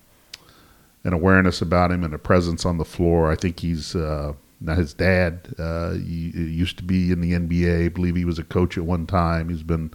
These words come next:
in the, in the management part of it, uh, scouting department.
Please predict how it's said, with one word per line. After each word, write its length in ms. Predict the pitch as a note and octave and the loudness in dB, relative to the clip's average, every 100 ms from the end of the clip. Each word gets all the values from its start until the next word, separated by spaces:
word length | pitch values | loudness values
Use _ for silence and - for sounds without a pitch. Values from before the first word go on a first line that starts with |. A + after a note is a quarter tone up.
| - - - - - | -16 -20 -20 -18 -6
in 160 | E2+ | -2
the, 80 | E2+ | -2
in 160 | - F2 | 0 0
the 80 | F2 | 2
management 540 | F2 F2 E2+ E2+ - | 2 2 2 -4 -4
part 240 | - F2 E2+ | 0 4 4
of 100 | E2+ | 4
it, 180 | E2+ - - | 0 -2 -4
uh, 400 | F2+ E2 E2 D#2+ | 0 2 0 -2
scouting 420 | - F#2 F2 E2+ | -2 0 0 0
department. 560 | D2+ - E2 D#2+ E2 D#2+ | -4 -2 -2 0 -4 -6